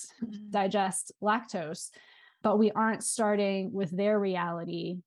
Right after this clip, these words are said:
Speaker 2: as the default. Instead, it's sort of the reality of the white students who can
Speaker 1: Mm-hmm.
Speaker 2: drink lactose, and,
Speaker 1: Mm-hmm.
Speaker 2: and they're, they're the starting place. Because, you know, if you are studying any sort of, like, health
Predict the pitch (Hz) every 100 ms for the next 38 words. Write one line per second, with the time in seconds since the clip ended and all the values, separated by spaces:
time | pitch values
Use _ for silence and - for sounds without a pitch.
0 | _ 185 175 165 160 170 - - _ _
1 | _ 185 196 175 - 190 95 - - -
2 | 202 190 - 190 180 165 - 180 - -
3 | - - 202 180 170 170 - 180 208 190
4 | 180 165 175 180 170 156 151 170 - 196
5 | 208 202 - 180 170 190 - - 226 208
6 | 190 202 180 165 165 - 131 - 117 202
7 | - - 190 180 233 202 185 180 165 156
8 | - 185 170 - 170 160 170 - - -
9 | - - - - - - 214 214 202 202
10 | 190 - 214 196 - - - 226 214 208
11 | 202 _ _ _ _ _ _ _ - 220
12 | 214 214 208 208 208 202 - - - 254
13 | 233 233 220 220 214 214 208 202 185 180
14 | - 233 226